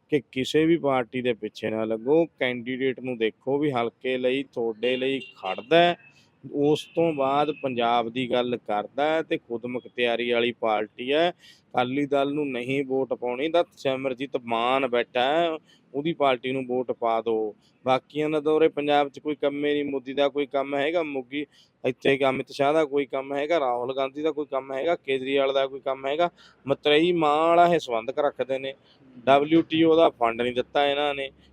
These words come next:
Speaker 1: ਜੀ ਐਸ ਟੀ ਸਾਡੀ ਨਹੀਂ ਮੁੜੀ, ਗੁਰਦੁਆਰੇ ਦੀ ਜੀ ਐਸ ਟੀ ਦਾ ਇੰਨਾ ਪੈਸਾ ਮੁੜਿਆ ਪਿਆ ਉਹ ਨਹੀਂ। ਸਾਡਾ ਪੰਜਾਬ ਨੇ ਜਿਹੜਾ ਰੂਰਲ ਡਿਵੈਲਪਮੈਂਟ ਫੰਡ ਲੈਣਾ ਹੈ ਜਾਂ ਹੋਰ ਪੈਸਾ ਲੈਣਾ, ਸਾਡਾ ਪੈਸਾ ਹੀ ਸਾਨੂੰ ਮੋੜ ਦੇਣ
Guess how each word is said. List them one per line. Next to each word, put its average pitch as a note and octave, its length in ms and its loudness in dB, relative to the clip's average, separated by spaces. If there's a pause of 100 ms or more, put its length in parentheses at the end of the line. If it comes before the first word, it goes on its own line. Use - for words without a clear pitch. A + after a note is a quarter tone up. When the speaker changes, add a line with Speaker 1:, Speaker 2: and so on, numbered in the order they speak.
(160)
Speaker 1:
ਜੀ C#3 180 0
ਐਸ D#3+ 180 4
ਟੀ F3 140 -4
ਸਾਡੀ B2+ 380 0
ਨਹੀਂ B2+ 140 -2
ਮੁੜੀ, B2+ 320 -2
ਗੁਰਦੁਆਰੇ C#3 540 2
ਦੀ D3+ 120 -8
ਜੀ D3 160 -6
ਐਸ D#3 160 2
ਟੀ D#3 140 -16
ਦਾ D#3 100 -2
ਇੰਨਾ D3+ 220 -4
ਪੈਸਾ D3 280 0
ਮੁੜਿਆ D3 380 -4 (140)
ਪਿਆ D3 200 2
ਉਹ B2+ 200 -2
ਨਹੀਂ। C#3+ 180 -6 (340)
ਸਾਡਾ C3+ 440 2
ਪੰਜਾਬ C3 500 0
ਨੇ C3 140 -4
ਜਿਹੜਾ D3+ 240 2
ਰੂਰਲ D3 300 -2
ਡਿਵੈਲਪਮੈਂਟ C3 440 -4
ਫੰਡ A#2+ 280 -6
ਲੈਣਾ A#2+ 420 -4
ਹੈ C#3+ 100 0
ਜਾਂ D3 140 -2
ਹੋਰ A#2+ 360 -10
ਪੈਸਾ A#2 320 -4
ਲੈਣਾ, A#2 360 -4 (360)
ਸਾਡਾ A#2+ 400 2
ਪੈਸਾ C#3 560 0
ਹੀ C#3 240 -2
ਸਾਨੂੰ C#3+ 400 0
ਮੋੜ C3 240 -2
ਦੇਣ C#3+ 220 -4